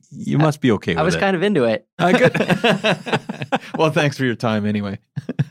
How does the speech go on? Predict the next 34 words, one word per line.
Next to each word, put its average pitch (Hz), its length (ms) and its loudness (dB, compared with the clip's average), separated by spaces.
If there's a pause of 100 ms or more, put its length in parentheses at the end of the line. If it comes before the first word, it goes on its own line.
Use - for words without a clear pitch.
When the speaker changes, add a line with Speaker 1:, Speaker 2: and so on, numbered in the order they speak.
(120)
Speaker 3:
<laughs> 135 760 2
Maybe, 196 400 2
maybe 170 320 2
as 165 140 2
a 127 80 -2
starting 120 500 -2
point, 110 400 -2
uh, 104 220 -2
Justin, 104 540 -2 (560)
can 143 160 2
you 143 140 4
tell 190 380 -2
our 208 120 2
listeners 170 360 0
a 131 60 2
little 127 180 2
bit 131 140 0
about 123 200 2
yourself 139 380 -2
for 127 120 -2
those 120 360 0
who 113 160 0
heard 123 220 2
you 131 60 4
the 113 80 -4
first 127 240 -2
time 127 180 0
and 113 100 -2
can't 113 220 -2
recall, 127 560 0
and 107 380 -4
for - 160 -4
new 110 160 2
listeners? 160 460 -2